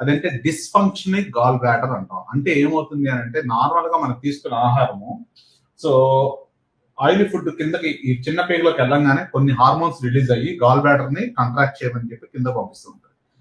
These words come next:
అది పని చేయనప్పుడు ఏమవుతుందంటే, అలా సాగిపోతుంది అన్నమాట. దాంట్లోనే ఆ వెయిట్ తోటి గాల్ బ్లాడర్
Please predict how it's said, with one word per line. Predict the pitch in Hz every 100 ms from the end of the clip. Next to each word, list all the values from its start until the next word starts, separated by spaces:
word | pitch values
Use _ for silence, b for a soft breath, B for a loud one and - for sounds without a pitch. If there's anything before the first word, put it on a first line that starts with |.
| _ _ -
అది | 151 160 170 147
పని | 151
చేయనప్పుడు | 214 208 190 160
ఏమవుతుందంటే, | 160 151 160 170
అలా | 135 151 165 170 160
సాగిపోతుంది | 123 139 143 127 101
అన్నమాట. | 95 - 107
దాంట్లోనే | 123 147 147 147 - _ -
ఆ | 110 98
వెయిట్ | 120 135 -
తోటి | 143
గాల్ | 143 117 123
బ్లాడర్ | 120 117